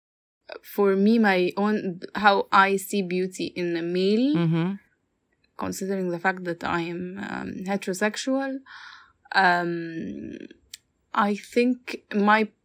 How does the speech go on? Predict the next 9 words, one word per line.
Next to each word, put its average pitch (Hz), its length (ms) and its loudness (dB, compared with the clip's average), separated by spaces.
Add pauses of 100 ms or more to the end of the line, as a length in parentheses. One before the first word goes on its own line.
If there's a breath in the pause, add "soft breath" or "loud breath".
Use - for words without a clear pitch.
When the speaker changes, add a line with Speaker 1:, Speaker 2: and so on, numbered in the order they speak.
Speaker 1:
perception 196 460 -2
of 180 140 -6
beauty 180 280 -4
is 175 180 -4
intertwined 170 680 -8
with 220 140 -10
the 220 80 -16
first 208 240 -14
impression, 220 440 -10